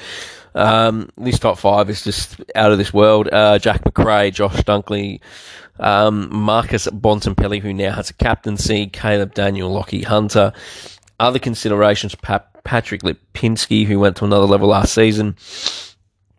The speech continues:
Um, Tim English. This is an interesting one because he's put on six kilos of muscle.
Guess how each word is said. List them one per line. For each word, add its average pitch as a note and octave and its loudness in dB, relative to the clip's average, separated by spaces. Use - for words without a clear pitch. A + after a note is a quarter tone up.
Um, G2+ 0
Tim C3+ -2
English. G#2 0
This B2 2
is A#2+ 4
an A2 2
interesting G2+ -2
one F#2 -4
because G#2+ 0
he's G#2 -6
put A#2+ 2
on D3 2
six - -4
kilos A2 0
of G#2+ -4
muscle. D#2 -8